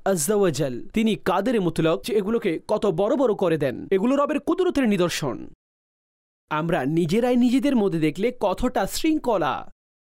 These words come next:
মানুষের মধ্যে কতগুলো শৃঙ্খলা রয়েছে, যে সে নিজেই যদি চিন্তা করে তো সে রবের কুদরতের অনেক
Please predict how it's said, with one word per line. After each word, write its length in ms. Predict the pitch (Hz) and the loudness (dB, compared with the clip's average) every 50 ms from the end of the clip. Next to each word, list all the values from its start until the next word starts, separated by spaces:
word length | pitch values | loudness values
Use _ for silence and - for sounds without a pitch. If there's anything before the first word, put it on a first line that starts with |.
| _ _ - | _ _ -4
মানুষের 680 | 165 156 156 175 175 180 202 254 233 - 285 294 277 | -2 0 2 2 2 2 2 0 0 2 0 0 2
মধ্যে 380 | 226 190 185 175 143 151 233 - | 2 2 2 2 0 -2 -4 -2
কতগুলো 500 | - 233 208 202 - 277 247 285 277 285 | 0 0 0 0 0 0 0 2 2 2
শৃঙ্খলা 520 | 247 - - 330 339 320 - 285 262 226 196 | 0 0 0 2 2 2 2 2 0 0 2
রয়েছে, 540 | 185 165 147 139 - - - 135 107 73 - - _ _ _ _ _ _ _ _ - | 2 2 0 0 -2 -4 -8 -8 -8 -10 -10 -14 _ _ _ _ _ _ _ _ -6
যে 100 | 151 190 | -2 -2
সে 200 | - - 226 190 | 0 2 2 2
নিজেই 400 | 165 170 185 190 156 214 269 320 | 2 2 2 2 2 2 2 2
যদি 220 | 269 294 214 247 | 2 2 2 0
চিন্তা 360 | - - 247 240 226 - 247 - | 0 0 -2 -2 0 -2 -4 -2
করে 400 | - 170 147 131 120 117 113 - - _ _ _ _ _ _ _ | -2 -2 0 0 0 -2 -4 -6 -10 _ _ _ _ _ _ _
তো 60 | - 196 | -2 0
সে 400 | - - - 214 202 185 151 151 | 0 0 2 2 2 2 2 2
রবের 360 | 175 175 196 185 196 180 190 | 2 2 2 2 2 0 0
কুদরতের 480 | - - 226 196 277 285 269 - 254 247 - - - | -2 -4 -2 0 0 0 0 0 0 -2 -2 0 0
অনেক 380 | 247 262 269 277 302 302 - | 2 2 4 4 4 2 2